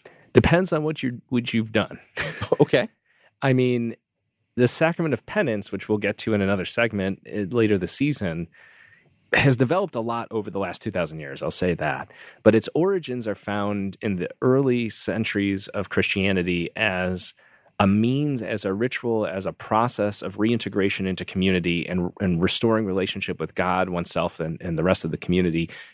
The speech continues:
Speaker 1: after really grave offenses. The truth is, we all present ourselves to the Eucharist unworthily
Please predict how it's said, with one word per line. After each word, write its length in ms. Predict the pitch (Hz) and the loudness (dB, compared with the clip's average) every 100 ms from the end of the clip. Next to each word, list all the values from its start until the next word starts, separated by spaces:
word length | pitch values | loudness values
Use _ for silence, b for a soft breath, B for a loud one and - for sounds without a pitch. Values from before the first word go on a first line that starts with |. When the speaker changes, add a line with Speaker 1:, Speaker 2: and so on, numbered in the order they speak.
| - | 0
Speaker 1:
after 320 | 113 110 98 | 2 4 2
really 380 | 107 139 143 107 | 2 0 -2 -4
grave 320 | 101 98 87 | -4 -4 -6
offenses. 880 | 78 - 90 - - - - - - b b b b b b b b | -8 -8 -8 -8 -12 -14 -10 -10 -12 b b b b b b b b
The 80 | - | 4
truth 280 | 120 214 226 | 6 4 2
is, 220 | 131 110 | 0 -2
we 140 | 123 123 - | -6 -6 -2
all 240 | 143 190 | 0 0
present 340 | 147 117 107 | -4 -6 -6
ourselves 400 | 95 92 95 90 - | -6 -8 -6 -6 -6
to 120 | 95 | -6
the 80 | 90 | -2
Eucharist 720 | 95 - 85 82 80 - - - | -2 2 2 2 0 -4 -4 2
unworthily 880 | 101 98 110 101 80 - - 92 | 4 4 4 2 -2 -8 -16 -20